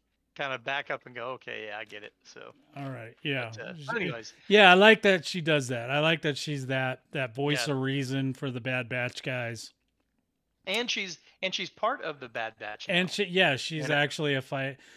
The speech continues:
Speaker 2: I like her bow thing that she has, and even though she doesn't use it that much. But
Speaker 1: Yeah. She
Speaker 2: Hmm.
Speaker 1: actually made it into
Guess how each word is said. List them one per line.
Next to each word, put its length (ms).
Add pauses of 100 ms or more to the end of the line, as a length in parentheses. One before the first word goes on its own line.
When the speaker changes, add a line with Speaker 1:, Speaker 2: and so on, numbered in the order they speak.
(140)
Speaker 2:
I 80
like 240
her 80
bow 380
thing 300
that 120
she 160
has, 640
and 220
even 180
though 120
she 140
doesn't 160
use 200
it 60
that 120
much. 260
But 120 (520)
Speaker 1:
Yeah. 200 (420)
She 160
Speaker 2:
Hmm. 60
Speaker 1:
actually 400
made 240
it 80
into 720